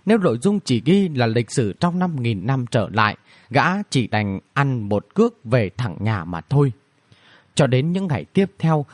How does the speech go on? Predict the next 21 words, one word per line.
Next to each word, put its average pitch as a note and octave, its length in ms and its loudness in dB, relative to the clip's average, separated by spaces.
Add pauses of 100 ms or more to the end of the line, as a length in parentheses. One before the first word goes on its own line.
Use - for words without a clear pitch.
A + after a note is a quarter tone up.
gã F3 100 2
cùng D3+ 240 -2
với G3+ 140 0
Nạp D3+ 320 -2
Lan F#3 220 2
Nhược A#2 240 -2
Thủy G2 340 0
mỗi C3+ 200 0
ngày A#2 360 -4
đều A2 240 0
đi E3 180 0
đi F3 160 0
lại A2+ 320 -2
lại G#2+ 240 0
giữa B2 220 -2
kỳ G#2+ 340 0
sĩ D#3 280 -2
phủ G#2+ 300 0
và A2 100 4
hoàng F#2 380 -2
gia A#2 220 0